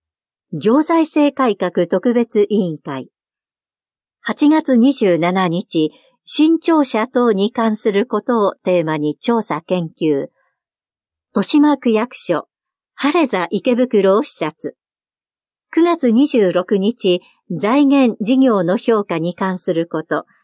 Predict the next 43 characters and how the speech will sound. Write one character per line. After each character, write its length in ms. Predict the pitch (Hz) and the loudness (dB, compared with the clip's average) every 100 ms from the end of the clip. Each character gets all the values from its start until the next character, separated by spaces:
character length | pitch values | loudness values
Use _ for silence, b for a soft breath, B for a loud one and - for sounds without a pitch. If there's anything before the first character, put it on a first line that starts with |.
| _ _ | _ _
人 320 | 175 202 294 294 | -4 2 4 4
材 240 | 294 269 | 2 0
育 280 | - 220 - | -2 -6 -6
成 260 | - 233 | -2 0
に 160 | 202 208 | 0 -2
関 240 | 226 208 | -2 -4
す 160 | 208 208 | -2 0
る 160 | 175 - | 0 -2
こ 180 | 180 | -4
と 280 | 175 180 170 - | -4 -2 -2 -4
を 120 | 196 | -6
テ 260 | - 220 | -2 -2
ー 40 | 185 | -2
マ 120 | 175 | -4
に 220 | 170 214 - | -2 -4 -4
調 200 | 208 175 | -2 -2
査 200 | - 131 | -4 -8
研 260 | - 165 147 | -6 -8 -6
究。 240 | 165 139 135 - _ _ _ _ | -4 -4 -4 -10 _ _ _ _
報 220 | 277 277 | -2 0
告 320 | 277 254 233 | -2 0 0
二 200 | 196 247 | 2 -2
件、 300 | 214 175 147 - _ _ _ | -2 -4 -6 -10 _ _ _
シ 200 | - 311 | -4 -4
ス 120 | - | 0
テ 140 | 254 | 0
ム 120 | 208 240 | 0 0
標 260 | - 269 | 2 2
準 280 | 262 262 254 | 2 2 2
化 120 | 247 | 0
の 140 | 226 240 | 0 0
進 260 | - 285 | 2 2
捗 280 | 294 302 285 | 2 -2 -2
状 220 | 254 269 | 0 0
況 300 | 254 196 180 | 0 0 0
な 200 | 170 190 | 0 -2
ど 240 | 185 165 - | -2 -4 -4
に 200 | 190 202 | -6 -6
つ 140 | - | -2
い 100 | 214 | -2
て 180 | 202 247 | -2 -4
質 260 | - - 160 | -6 -8 -8
疑。 200 | 143 | -8